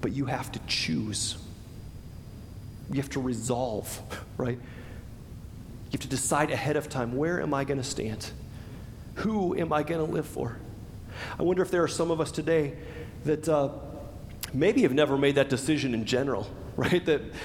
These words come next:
that maybe we've been, the truth be told, we've just been sort of flirting, maybe living with one, one foot inside each, each kingdom a little bit, right?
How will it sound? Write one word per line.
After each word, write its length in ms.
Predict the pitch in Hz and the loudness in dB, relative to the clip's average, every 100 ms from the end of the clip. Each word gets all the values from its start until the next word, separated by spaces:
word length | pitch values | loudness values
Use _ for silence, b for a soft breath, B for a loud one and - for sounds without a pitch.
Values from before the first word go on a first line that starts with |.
| B | B
that 120 | 165 | 2
maybe 220 | 165 175 | 6 6
we've 180 | 170 170 | 4 4
been, 260 | 180 151 147 | 4 4 2
the 100 | 156 | 2
truth 220 | 175 160 | 2 2
be 80 | 151 | 2
told, 200 | 165 156 | 4 4
we've 80 | 175 | 2
just 120 | 170 | 0
been 120 | 143 | 2
sort 160 | 160 160 | 2 2
of 60 | |
flirting, 680 | - - 185 175 131 107 110 - 147 | 0 4 6 6 4 2 -6 -6 0
maybe 300 | 156 156 - B B | 2 2 0 B B
living 380 | 156 180 180 170 | 6 8 8 8
with 180 | 147 135 | 6 6
one, 280 | 151 190 185 147 | 4 4 2 2
one 180 | 180 | 2
foot 260 | 185 180 165 | 6 4 6
inside 400 | 156 151 165 156 | 4 6 8 8
each, 300 | 165 160 - - | 4 0 0 0
each 220 | 160 - | 0 2
kingdom 400 | - 165 151 113 | 4 6 6 4
a 60 | 117 | 4
little 240 | 120 117 | 2 2
bit, 260 | 202 190 120 | 2 0 4
right? 260 | 123 170 | 6 4